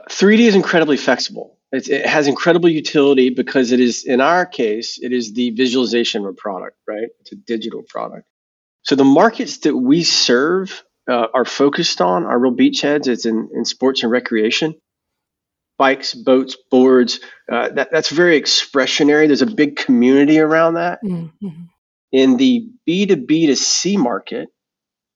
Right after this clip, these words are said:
Speaker 1: right? So there's an O E M creating the product. Um, they're probably selling it online. Uh, most have a digital channel or, or through a distributor. It's really about expression of that product.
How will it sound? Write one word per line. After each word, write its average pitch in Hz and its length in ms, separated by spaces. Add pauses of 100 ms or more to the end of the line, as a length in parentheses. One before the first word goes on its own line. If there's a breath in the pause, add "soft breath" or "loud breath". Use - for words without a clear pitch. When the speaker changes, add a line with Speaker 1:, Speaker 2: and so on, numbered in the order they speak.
Speaker 1:
right? 127 300
So - 140
there's 120 220
an 117 160
O 131 220
E 127 120
M 135 200
creating 120 380
the 120 80
product. 120 580 (140)
Um, 113 160
they're 113 100
probably 120 260
selling 123 460
it 123 80
online. 120 760 (220)
Uh, 117 80
most 113 240
have 110 80
a 107 40
digital 113 300
channel 113 300
or, 113 140
or 131 160
through 135 140
a 127 40
distributor. 135 560 (520)
It's - 120
really 165 120
about 151 160
expression 117 580
of 95 120
that 95 180
product. - 380